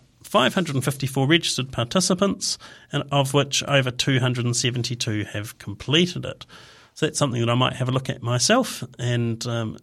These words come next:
and just see what that involves. Sounds interesting. So the education program for self-managing landlords is offers, offered free as a New Zealand Property Investors Federation membership benefit to all members of any of the local property investors associations.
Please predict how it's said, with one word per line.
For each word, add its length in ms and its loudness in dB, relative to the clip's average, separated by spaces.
and 300 -8
just 220 -2
see 160 0
what 240 -4
that 240 -6
involves. 440 2
Sounds 220 -2
interesting. 420 0
So 120 0
the 60 6
education 400 2
program 320 2
for 100 -2
self-managing 600 0
landlords 440 4
is 120 -2
offers, 360 -4
offered 320 -4
free 380 4
as 380 4
a 160 2
New 140 4
Zealand 260 0
Property 300 0
Investors 360 -2
Federation 600 0
membership 580 0
benefit 480 2
to 100 0
all 100 6
members 540 4
of 340 -2
any 220 6
of 140 2
the 80 0
local 320 2
property 300 0
investors 400 -2
associations. 1120 0